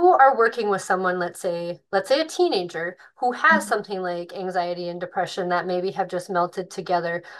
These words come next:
Speaker 1: what is the, what is something that you have them work on, like, at home? So if we have a parent listening that knows that their child is going through this,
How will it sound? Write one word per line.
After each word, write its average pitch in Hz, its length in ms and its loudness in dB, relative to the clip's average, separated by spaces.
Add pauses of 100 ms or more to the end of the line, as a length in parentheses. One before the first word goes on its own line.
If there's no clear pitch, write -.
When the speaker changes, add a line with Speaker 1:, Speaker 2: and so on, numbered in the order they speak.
(140)
Speaker 1:
what 247 180 6
is 359 200 4
the, 427 260 2 (840)
what 247 200 4
is 320 140 -2
something 247 560 -4
that 185 180 2
you 202 140 -8
have 190 300 2
them 190 200 -6
work 185 260 -6
on, 180 400 -6 (200)
like, 170 200 -2
at 160 140 -2
home? 185 280 -12
So 185 200 0
if - 100 -6
we 233 100 4
have 247 140 8
a 233 60 4
parent 202 400 2
listening 185 460 -2
that 170 160 -2
knows 185 340 2
that 180 140 2
their 165 140 -6
child 180 320 0
is 180 100 -6
going 175 260 -8
through 180 180 -6
this, 165 180 -6